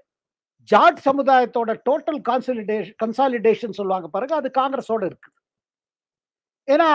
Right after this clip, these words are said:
அவங்க வந்து கடந்த பத்தாண்டு காலத்துல ஜாட், அ, க-, சமுதாயத்துக்கு உள்ள ஒரு என்ன ஒரு அபிப்பிராயம்னா, நமக்கு ஆட்சியிலேருந்து நம்ம வெளியில இருந்துட்டோம்,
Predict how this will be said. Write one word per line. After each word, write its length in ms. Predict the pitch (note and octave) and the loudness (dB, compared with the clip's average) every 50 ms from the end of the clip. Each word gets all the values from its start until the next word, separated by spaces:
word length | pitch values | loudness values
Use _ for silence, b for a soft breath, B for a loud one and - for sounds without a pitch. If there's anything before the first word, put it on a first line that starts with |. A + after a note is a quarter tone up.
| C#4 | 2
அவங்க 320 | B3+ B3+ C#4+ D4 C#4 D4 C#4 | 2 0 0 0 0 0 0
வந்து 220 | C#4 C#4 C4+ E4 | 0 0 -4 -4
கடந்த 280 | - C4 B3+ C4 C#4 C4 | -2 -2 -2 0 -2 -2
பத்தாண்டு 520 | - A#3+ A#3 - - E4 D#4+ D#4 C#4 C#4+ | 0 0 -2 0 2 0 2 2 0 0
காலத்துல 460 | A#3 C4+ C4+ C4+ C#4 D#4+ - D4+ D4+ | 0 0 0 0 0 -4 -4 -4 -4
ஜாட், 440 | C4 F3+ G3 G#3+ B3+ D4 C#4+ - - | -2 -2 -2 -2 -2 -2 -4 -4 -4
அ, 640 | C#4+ C#4+ C4+ B3+ B3 B3 A#3 A#3 A3+ A3+ A3 G#3+ - | -2 -2 -2 -2 -2 -2 -2 -2 -4 -4 -4 -6 -8
க-, 200 | - A#3 A3+ F#3+ - A#3 | -8 -8 -8 -8 -8 -10
சமுதாயத்துக்கு 840 | A#3 B3 C4+ A#3 C4+ C4 C4 B3+ A#3+ - - B3 G3 _ _ - A#3 | -10 -8 -6 -4 -2 0 0 -2 -2 -6 -10 -14 -16 _ _ -10 -10
உள்ள 300 | A#3 A#3+ C4+ C4+ C4 A#3+ | -8 -6 -4 -4 -2 -2
ஒரு 360 | A3+ A3 G#3 G#3 G3+ G3 F#3+ | -4 -4 -4 -6 -6 -6 -8
என்ன 240 | F#3+ G3 B3 C#4 C4 | -10 -8 -8 -6 -4
ஒரு 320 | A#3+ A3+ G#3+ G3 F3 D3+ _ _ _ _ _ _ - G3 | -4 -4 -4 -4 -6 -8 _ _ _ _ _ _ -8 -6
அபிப்பிராயம்னா, 640 | G3+ A#3+ G#3+ - B3+ A#3+ A3 G#3+ G#3 G#3 C4 C#4+ A#3 | -6 -6 -2 0 2 4 4 4 2 0 -4 -4 -4
நமக்கு 420 | F3+ G3+ A3+ C4 D#4 D4 - B3+ | -2 -2 -2 0 -2 -2 -2 -2
ஆட்சியிலேருந்து 800 | G3 G3+ A3 D#4 E4 - - - F4 E4+ D4 C4+ C4+ C#4 D#4 D4 | -2 0 2 0 0 0 -2 0 0 2 4 4 2 2 2 -2
நம்ம 240 | B3+ A3+ G3 F#3 G#3 | -2 -4 -2 -2 0
வெளியில 20 | A#3+ | 0
இருந்துட்டோம், 720 | C4+ B3 A#3+ G3+ F#3 F3+ D#3+ D#3+ - - G3 F3 D3+ | 2 2 2 2 0 -2 -8 -10 -8 -6 -6 -6 -6